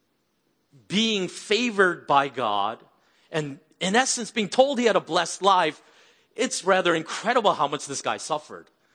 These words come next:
in the course of his life. It really causes us to rethink what it means to even be told we have a blessed life. How much he would go through. As I went through this series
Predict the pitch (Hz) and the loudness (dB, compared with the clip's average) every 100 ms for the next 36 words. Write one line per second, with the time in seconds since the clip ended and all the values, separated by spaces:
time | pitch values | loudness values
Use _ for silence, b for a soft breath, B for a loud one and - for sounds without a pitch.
0 | _ _ 139 135 - 143 139 127 120 127 | _ _ -6 -4 0 -2 0 -4 -4 -4
1 | 120 160 214 220 196 170 B B - 180 | -2 -2 2 2 2 -2 B B 0 2
2 | 185 175 170 - 139 151 - 202 147 117 | 2 0 -4 -2 -4 -4 -4 -6 -6 -10
3 | 117 147 165 151 160 185 - 156 139 139 | 0 2 2 -4 -6 -6 -6 -8 -8 -10
4 | 135 - 160 185 147 123 - b b 135 | -10 -6 -2 -2 -2 -8 -16 b b 0
5 | 123 120 117 113 110 117 101 90 - - | 0 -2 -4 -6 -6 -8 -8 -8 -16 -20
6 | _ _ _ _ _ _ _ _ _ _ | _ _ _ _ _ _ _ _ _ _
7 | _ - 160 180 180 156 - - b b | _ -4 -2 0 2 0 -2 -16 b b
8 | - 160 143 147 147 143 139 151 175 160 | -8 -4 -2 2 0 2 0 2 0 2
9 | 156 202 202 196 160 - 202 208 175 139 | -2 -2 -4 -6 -4 -4 -6 -6 -6 -8